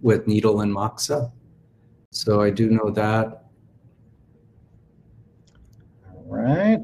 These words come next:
Speaker 2: Uh, let's see. Can ibuki or chinetsu Q be used on the breast area of a mastectomy patient? I'm looking to move lymph as well as to assist healing from surgery and scar.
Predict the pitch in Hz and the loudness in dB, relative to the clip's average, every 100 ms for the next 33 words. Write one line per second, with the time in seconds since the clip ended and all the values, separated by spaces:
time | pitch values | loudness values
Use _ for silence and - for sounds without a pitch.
0 | - 120 123 127 131 135 - - - 123 | -6 -4 -2 2 2 2 -4 -14 -2 2
1 | 107 98 98 - 143 135 113 147 147 196 | 4 4 0 4 6 6 6 4 4 0
2 | 185 135 - 127 120 - 143 - 131 127 | 4 2 2 2 0 0 -6 -2 2 4
3 | 123 117 123 117 120 127 123 120 113 107 | 4 4 2 2 2 0 -2 2 2 4
4 | 104 123 131 - 117 113 110 113 107 101 | 4 4 4 4 4 6 6 6 2 2
5 | - 135 - 101 92 - 87 - - - | 4 2 2 -6 -6 -6 -10 -6 -8 -8
6 | - - 113 123 135 139 143 139 120 123 | -16 -4 2 6 6 6 4 4 4 6
7 | 117 110 107 123 143 - 123 113 - 117 | 4 2 4 6 4 -2 -4 -2 4 6
8 | 117 113 107 107 - 107 - 117 110 - | 6 4 2 0 0 0 0 -4 -4 -6
9 | 110 107 101 - 101 - 104 101 95 104 | 2 2 2 -2 -6 -2 -2 -2 -2 -2
10 | - 95 95 - 87 - - | -4 -8 -16 -6 -6 -6 -14